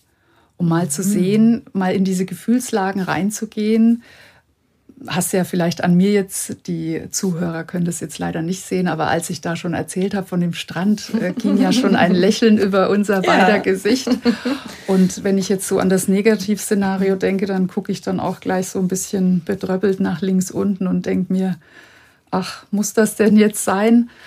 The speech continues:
Speaker 1: Und, ähm, das ist auch mal wichtig, um, ja, realistisch auch zu bleiben. Aber ich, ich denke, so die Balance zwischen beiden Dingen zu finden und da dann reinzugehen,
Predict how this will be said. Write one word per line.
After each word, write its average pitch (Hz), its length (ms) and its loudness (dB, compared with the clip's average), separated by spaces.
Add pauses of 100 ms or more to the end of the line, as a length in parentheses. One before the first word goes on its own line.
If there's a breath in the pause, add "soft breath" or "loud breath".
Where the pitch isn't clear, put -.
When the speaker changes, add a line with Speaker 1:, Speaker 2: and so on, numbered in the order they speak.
(220 loud breath)
Speaker 1:
Und, 185 500 0
ähm, 185 540 2 (340)
das 208 180 -2
ist - 340 -6 (140)
auch 202 280 -2
mal 214 240 2
wichtig, 233 420 -2
um, 208 580 0 (640)
ja, 196 280 0
realistisch 208 680 0
auch 220 180 -4
zu 220 200 -4
bleiben. 226 440 -2 (1200 soft breath)
Aber 233 720 0 (320)
ich, - 240 -10 (880)
ich - 140 -6
denke, 240 240 2
so 220 140 2
die 190 100 2
Balance 190 560 0
zwischen 170 360 -6
beiden 170 340 -4
Dingen 175 240 -2
zu 180 140 -6
finden 190 440 -2
und 180 220 -2
da 190 140 -4
dann 190 180 0
reinzugehen, 185 840 -2